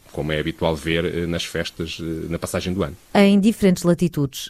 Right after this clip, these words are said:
Speaker 2: a meia-noite marca o arranque da contagem do novo ano, com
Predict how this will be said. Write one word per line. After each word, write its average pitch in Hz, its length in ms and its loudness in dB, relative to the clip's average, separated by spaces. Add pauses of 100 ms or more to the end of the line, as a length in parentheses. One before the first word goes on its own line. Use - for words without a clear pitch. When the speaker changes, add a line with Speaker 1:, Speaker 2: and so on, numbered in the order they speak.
Speaker 2:
a 151 100 -2
meia-noite 240 760 6
marca 214 360 6
o 185 120 6
arranque 175 500 2
da 131 80 0
contagem 147 760 0
do 151 280 -2
novo 170 380 6
ano, 131 240 2 (340)
com 165 260 4